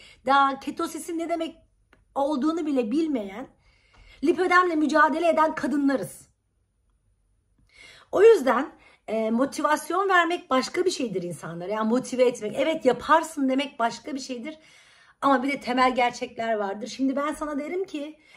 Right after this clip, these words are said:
"Evet yaparsın ya, ketojenik beslenmeyle ağırlık antrenmanında o da oluyor, bu da oluyor." derim. Yapamazsın. Kendini kötü hissedersin. Senin sürecini baltalamış olurum. Biliyorsunuz her zaman ben size karşı çok gerçekçi oldum.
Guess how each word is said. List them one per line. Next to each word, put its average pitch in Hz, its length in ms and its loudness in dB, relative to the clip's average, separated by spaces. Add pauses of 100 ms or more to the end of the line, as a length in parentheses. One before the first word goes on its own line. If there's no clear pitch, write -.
"Evet 277 300 2
yaparsın 285 500 0
ya, 233 200 -4
ketojenik 262 460 -6
beslenmeyle 262 500 0
ağırlık 262 280 2
antrenmanında 262 520 -2
o 262 220 -4
da 247 80 2
oluyor, 233 300 -2
bu 254 160 4
da 233 60 -2
oluyor." 185 300 -4
derim. 214 300 -12 (500)
Yapamazsın. 311 920 -2 (800)
Kendini 254 420 0
kötü 262 240 -6
hissedersin. 277 680 -4 (300)
Senin 254 280 -2
sürecini 220 440 -6
baltalamış 180 580 -8
olurum. 160 280 -12 (360)
Biliyorsunuz 262 520 0
her 302 200 4
zaman 240 360 -4
ben 254 160 -2
size 269 200 -6
karşı 247 300 -6
çok - 260 -12
gerçekçi 220 560 -4
oldum. 170 340 -10